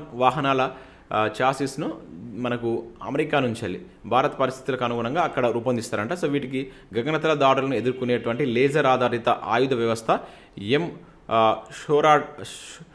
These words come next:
షోరాడ్ను అమర్స్తారని చెప్పేసి ఇక్కడ ఇచ్చారు. So, వీటిని అమెరికా నుంచి దిగుమతి చేసుకుంటారని చెప్పేసి కూడా ఇచ్చారు. So, ఓవరాల్గా గుర్తుంచుకోవాల్సింది ఏంటంటే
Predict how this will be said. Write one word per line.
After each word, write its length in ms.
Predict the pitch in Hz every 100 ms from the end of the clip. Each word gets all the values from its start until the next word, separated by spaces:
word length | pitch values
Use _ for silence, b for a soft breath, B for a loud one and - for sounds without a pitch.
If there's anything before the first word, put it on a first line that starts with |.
| B
షోరాడ్ను 600 | - 151 160 156 151 147 -
అమర్స్తారని 480 | 131 139 135 131 127
చెప్పేసి 260 | 123 123 127
ఇక్కడ 120 | 117
ఇచ్చారు. 240 | 110 131
So, 100 | 208
వీటిని 480 | 165 147 156 139 - -
అమెరికా 360 | 120 147 151
నుంచి 220 | 139 135 156
దిగుమతి 520 | 120 120 127 123 117
చేసుకుంటారని 460 | 113 117 110 104
చెప్పేసి 280 | 98 90 92
కూడా 140 | 139 147
ఇచ్చారు. 260 | - 80
So, 160 | - 131
ఓవరాల్గా 340 | 127 165 165
గుర్తుంచుకోవాల్సింది 760 | 143 139 156 - 139 131 131 127
ఏంటంటే 240 | 127 -